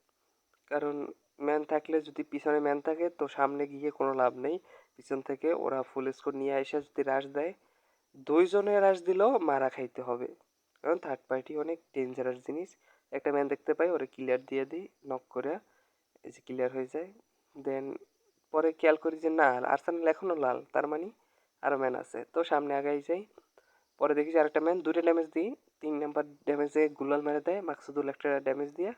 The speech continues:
কিলটা নিয়ে যায়। স্নাইপার, this is স্নাইপার ভাই, স্নাইপার নিয়ে আর কিছু বলার নাই। স্নাইপারে যে কত, ওরে নিয়ে খেলতে গেলে আমার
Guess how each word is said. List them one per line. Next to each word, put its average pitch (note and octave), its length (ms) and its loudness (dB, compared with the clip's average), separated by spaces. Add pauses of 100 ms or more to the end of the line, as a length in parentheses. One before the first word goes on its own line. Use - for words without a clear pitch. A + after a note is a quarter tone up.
(240)
কিলটা - 240 -8
নিয়ে - 300 -8
যায়। - 100 -14 (960)
স্নাইপার, C3+ 500 0 (640)
this C#3+ 240 -2
is D#3 80 0
স্নাইপার D3 600 0
ভাই, C3+ 240 -2
স্নাইপার C3+ 420 -4
নিয়ে C3+ 200 -4
আর C3 100 -2 (100)
কিছু C3+ 200 -10
বলার C3 300 0
নাই। C3+ 300 -4 (500)
স্নাইপারে C#3 600 -4
যে C3+ 160 -2 (100)
কত, C#3+ 460 -4 (160)
ওরে C3+ 200 0
নিয়ে C#3+ 260 -2
খেলতে C3+ 400 -2
গেলে C#3+ 240 0
আমার C3+ 260 -2